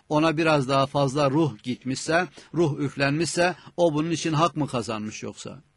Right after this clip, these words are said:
Bir şeytan mantığıdır gidiyor. Allah kendisinin ruhundan bana üflediği gerçek. Çünkü hatta "ve nefaktu fihi min ruhi" diyor Allah kimi ayetlerde.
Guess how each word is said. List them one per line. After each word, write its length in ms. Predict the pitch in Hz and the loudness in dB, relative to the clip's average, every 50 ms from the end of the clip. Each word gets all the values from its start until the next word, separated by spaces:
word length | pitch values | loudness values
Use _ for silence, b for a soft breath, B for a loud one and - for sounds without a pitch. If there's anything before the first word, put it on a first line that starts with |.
| _ _ _ _ _ _ _ _ _ _ _ _ _ _ _ _ _ _ _ _ _ _ _ _ _ - | _ _ _ _ _ _ _ _ _ _ _ _ _ _ _ _ _ _ _ _ _ _ _ _ _ -2
Bir 120 | 190 190 | -2 -2
şeytan 440 | - - 170 160 151 - 175 170 160 | 0 0 -2 -2 -2 -2 -2 -2 0
mantığıdır 640 | 139 117 110 107 104 - - 127 143 139 135 143 139 | 0 0 -2 -2 -6 -6 -4 -4 -4 -2 -2 -4 -4
gidiyor. 680 | 135 123 117 107 117 101 92 95 107 - - - _ _ _ _ _ _ _ _ _ _ _ _ _ _ _ _ _ _ _ _ _ _ _ _ _ b b b b b - | -4 -6 -6 -6 -6 -8 -8 -10 -12 -18 -20 -20 _ _ _ _ _ _ _ _ _ _ _ _ _ _ _ _ _ _ _ _ _ _ _ _ _ b b b b b -2
Allah 460 | 151 139 131 135 139 135 131 131 117 - _ _ _ _ _ _ _ _ _ _ _ _ _ _ _ - | -2 0 0 2 2 0 0 0 -4 -12 _ _ _ _ _ _ _ _ _ _ _ _ _ _ _ -12
kendisinin 840 | - - 135 131 127 123 131 127 - - 139 131 143 160 160 143 113 | -6 -4 -2 -2 -2 -2 -4 -4 -4 -2 -2 0 0 0 0 0 -2
ruhundan 920 | 110 120 113 113 101 117 117 110 110 107 120 120 120 113 104 98 98 - b b b b b | -2 -4 -4 -6 -6 -6 -6 -6 -2 -2 0 0 0 -2 -4 -8 -10 -12 b b b b b
bana 380 | 123 110 127 127 127 139 151 151 | -8 -2 -2 0 0 2 0 0
üflediği 520 | 143 135 - - 139 123 110 131 160 160 | -2 -2 -4 -4 -4 -2 0 0 0 0
gerçek. 580 | 131 139 127 127 - - 147 127 110 - - - _ - | 2 0 0 -2 -2 -4 -4 -4 -4 -6 -12 -20 _ -10
Çünkü 340 | - - 151 143 143 - 139 | -2 0 0 0 0 -2 -4
hatta 540 | 120 139 143 143 - - 127 123 127 135 b b b b b | -2 -2 -4 -4 -2 -2 -2 -2 -2 -4 b b b b b
"ve 180 | 135 135 131 127 | -4 -2 -2 -2
nefaktu 480 | 127 120 - 156 156 143 - 147 131 | -2 -2 -2 -4 -4 -4 -4 -8 -6
fihi 360 | - - 151 151 139 131 139 | -4 -2 0 0 0 0 0
min 140 | 131 131 127 123 113 | -2 -2 -4 -4 -4
ruhi" 600 | 123 139 131 127 123 - 131 131 127 123 127 110 | -2 0 0 0 0 0 0 0 0 0 0 -2
diyor 200 | 120 117 113 110 | -2 -2 -2 -2
Allah 400 | 110 104 104 101 101 101 98 85 _ - | -4 -6 -6 -6 -8 -8 -10 -12 _ -10
kimi 220 | - 139 120 113 | -8 -6 -6 -4
ayetlerde. 720 | 110 110 110 110 104 - 135 135 143 143 147 170 180 165 | -4 -6 -6 -6 -6 -2 0 0 0 2 0 0 0 -2